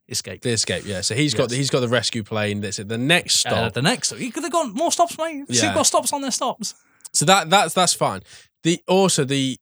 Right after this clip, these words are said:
Speaker 2: undercover agent on the plane at this point is, it's a horrible position to be in because he's being freed.
Speaker 1: Yes.
Speaker 2: So the inmates are trying to be like, "Oh, I'm,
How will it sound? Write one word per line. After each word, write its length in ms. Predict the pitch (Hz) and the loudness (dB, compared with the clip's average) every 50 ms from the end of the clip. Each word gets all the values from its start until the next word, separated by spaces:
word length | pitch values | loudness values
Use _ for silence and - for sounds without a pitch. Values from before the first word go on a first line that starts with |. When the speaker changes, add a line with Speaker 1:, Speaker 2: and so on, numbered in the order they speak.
| - | 0
Speaker 2:
undercover 520 | 180 185 175 175 - - 151 139 123 127 131 | 0 2 2 0 0 0 0 0 2 2 4
agent 380 | 127 127 123 117 117 110 - | 4 4 2 0 -2 -4 -4
on 140 | - 123 120 | -4 -4 -4
the 60 | 117 | -4
plane 240 | - - 120 113 110 | -2 -2 -2 -2 -2
at 60 | 101 | -2
this 140 | 107 107 - | -4 -4 -6
point 280 | - - 110 104 98 - _ | -6 -6 -6 -6 -6 -8 _
is, 280 | - 135 131 120 - - - | -2 0 0 0 0 -2 -2
it's 220 | - 139 143 - - | -4 0 2 4 4
a 80 | 156 | 2
horrible 560 | 139 - - - 156 151 147 143 135 127 123 110 | 2 0 0 2 2 4 4 2 2 2 -2 -2
position 460 | - - 123 123 117 - - 113 110 | -2 -2 -2 0 0 -2 -2 -4 -4
to 60 | 110 | -4
be 140 | 110 113 110 | -4 -4 -4
in 80 | 101 95 | -4 -6
because 200 | 104 104 - 123 | -8 -6 -4 -2
he's 160 | 131 127 123 | -2 -4 -2
being 340 | - 156 156 156 151 143 127 - - - - - - - | -2 0 0 2 0 0 -4 -6 -12 -18 -20 -20 -20 -14
freed. 760 | - - - - 170 170 180 180 143 104 92 95 107 113 - - - - _ _ _ _ | -10 -8 -2 0 2 4 4 4 2 0 -4 -6 -4 -2 -2 -2 -2 -6 _ _ _ _
Speaker 1:
Yes. 200 | - 120 120 117 | -2 2 4 4
Speaker 2:
So 80 | - 135 | 4 4
the 140 | 135 143 156 | 4 2 2
inmates 340 | 170 175 165 156 131 - 147 | 4 4 2 4 2 2 0
are 60 | 127 | 0
trying 260 | - - 147 139 135 | 0 0 2 2 2
to 60 | 131 | 2
be 160 | 123 131 127 123 | 2 0 2 4
like, 160 | 123 120 127 | 4 2 4
"Oh, 220 | - 151 156 151 143 | 4 4 6 6 4
I'm, 140 | 135 131 | 4 2